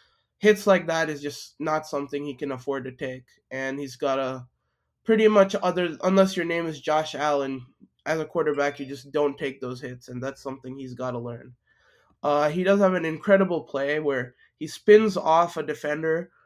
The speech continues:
rolls left, and finds Pringle on a first down, uh, for a first down on a third and five. Uh, he does a good job here of running around, but still remaining a passer and looking downfield for people.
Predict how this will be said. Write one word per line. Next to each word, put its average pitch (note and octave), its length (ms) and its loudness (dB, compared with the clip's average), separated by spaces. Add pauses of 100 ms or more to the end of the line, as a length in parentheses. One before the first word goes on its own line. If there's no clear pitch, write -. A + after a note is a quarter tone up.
(200)
rolls F#3 400 4
left, D#3 540 -4
and D3 160 -6
finds D#3+ 400 -4
Pringle E3+ 500 -4
on D3+ 140 2
a C#3+ 60 -4
first D#3 340 -8
down, D#3 400 -2
uh, D3+ 160 4
for D3+ 160 -4
a D3 80 -4
first D3+ 300 -8
down D#3+ 400 -2
on D3 100 -4
a C#3 80 -8
third C#3+ 220 -2
and C3+ 120 -8
five. D#3+ 400 -6 (540)
Uh, C#3+ 340 2
he D3+ 120 -8
does F#3+ 180 2
a G3 60 4
good G3 200 4
job F#3+ 320 8
here F#3+ 260 4
of D3+ 180 0
running D#3 340 0
around, C#3+ 420 2
but C#3+ 160 -4
still D#3 380 0
remaining D3 560 -2
a C3+ 60 -8
passer D3 500 -6
and C3+ 420 -6
looking C#3+ 300 -8
downfield C3+ 540 -4
for C#3 100 -10
people. C#3 500 -10